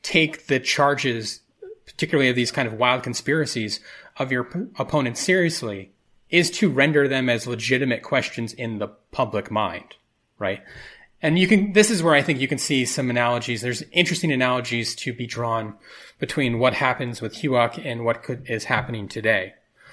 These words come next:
So, you know, the, the equivalent would be if, like, what would happen today if Democrats were like, "Okay, well, President Trump says that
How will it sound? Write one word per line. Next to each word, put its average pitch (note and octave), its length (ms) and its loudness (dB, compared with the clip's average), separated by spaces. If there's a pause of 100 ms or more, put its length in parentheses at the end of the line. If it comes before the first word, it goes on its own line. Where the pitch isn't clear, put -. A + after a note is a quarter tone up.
(200)
So, B2 600 2 (840)
you C3 120 0
know, B2 160 0
the, D#3 160 -6
the D#3+ 240 6
equivalent C3+ 680 2 (400)
would C#3 260 0
be C3 360 4
if, - 340 -2
like, A#2 320 -6 (680)
what E3 140 4
would F3+ 120 6
happen D#3 640 2 (340)
today A#2+ 720 4 (300)
if C3+ 200 0
Democrats D3 680 2
were A#2 100 -2
like, A2 160 -2
"Okay, C#3+ 380 4
well, C#3+ 560 -2
President D3+ 420 2
Trump C#3+ 320 -2
says C3+ 500 0
that A#2 360 0